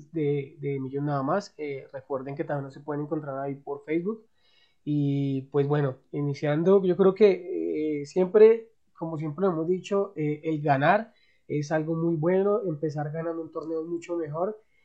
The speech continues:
y qué mejor que corregir cosas ganando, ¿no? Yo creo que, eh, lo que uno siempre quiere y lo que siempre espera e-, es ganar. Primero eso,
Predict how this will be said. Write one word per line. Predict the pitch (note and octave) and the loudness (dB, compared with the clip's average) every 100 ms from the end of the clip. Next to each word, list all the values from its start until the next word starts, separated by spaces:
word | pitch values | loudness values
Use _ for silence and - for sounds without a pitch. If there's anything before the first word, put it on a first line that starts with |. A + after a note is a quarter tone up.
| _ | _
y | E3 C#3+ | -10 -4
qué | D#3+ | -2
mejor | E3 F3 D3+ | 0 0 -2
que | E3+ | -4
corregir | F3 D#3 D3 C#3 | -2 0 -2 -2
cosas | D#3+ D3 D#3 D3+ D#3 D3 _ | -2 -2 -2 -2 -2 -6 _
ganando, | D3+ D#3 C#3+ C#3+ C3 | 0 2 2 0 -2
¿no? | B2+ E3 | -6 -8
Yo | D#3 | -8
creo | D3+ D#3 D3+ | -6 -6 -4
que, | F3 D#3+ D3 B2 C#3 | -4 -2 -2 -6 -10
eh, | C3+ C3+ C3 _ _ _ _ D3+ | -10 -12 -16 _ _ _ _ -6
lo | D#3 | -6
que | - | -4
uno | D3 D3 D#3 | -4 -2 -2
siempre | F3 E3+ D3+ F3 F3+ D#3 - | 0 0 2 0 0 -4 0
quiere | E3+ D#3+ | 2 4
y | E3+ | 0
lo | E3 | -2
que | C#3+ C3 | -4 -8
siempre | B2+ D3+ C#3 | -6 -6 -6
espera | D3+ - D#3+ D#3 D3 | -10 -4 -4 -2 -6
e-, | C#3+ | -8
es | D3 C3+ | -10 -4
ganar. | C#3+ D3 C3 - | -2 -2 -4 -6
Primero | D3+ C#3+ D3 D#3+ E3+ | -4 -2 0 2 0
eso, | F3 A3 | 2 -2